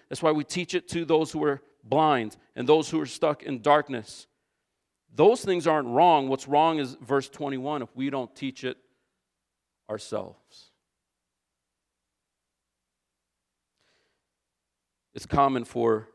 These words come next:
professors of preaching to encourage the student to separate your personal devotional time from your time prepping for the sermon.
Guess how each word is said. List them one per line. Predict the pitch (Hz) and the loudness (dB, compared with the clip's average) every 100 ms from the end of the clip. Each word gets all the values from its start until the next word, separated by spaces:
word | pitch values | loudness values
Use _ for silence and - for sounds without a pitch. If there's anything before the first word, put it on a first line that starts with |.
| _ _ | _ _
professors | - - 127 120 117 | -14 -2 -2 -2 -6
of | 113 - | -12 -12
preaching | 135 120 - 101 95 _ _ _ | -12 -12 -12 -14 -16 _ _ _
to | - 107 | -12 -12
encourage | 107 - 131 131 117 - - _ | -10 -4 -2 -2 -6 -12 -20 _
the | 110 | -18
student | - - 131 107 95 _ _ _ _ _ _ _ _ _ _ _ _ _ _ _ _ _ _ _ _ | -16 -10 -8 -8 -12 _ _ _ _ _ _ _ _ _ _ _ _ _ _ _ _ _ _ _ _
to | 147 | -16
separate | - - 151 - 127 117 110 - _ _ _ _ | -14 -4 -4 -2 -4 -4 -6 -8 _ _ _ _
your | 117 110 | -14 -12
personal | - 165 - 175 | -6 -6 -6 -14
devotional | 165 143 139 139 135 | -12 -10 -10 -10 -14
time | - 127 131 | -10 -10 -10
from | - 113 | -12 -16
your | 104 | -16
time | - 123 120 | -12 -10 -8
prepping | - 120 117 | -4 -6 -6
for | - | -16
the | 101 | -16
sermon. | - 110 104 | -12 -10 -12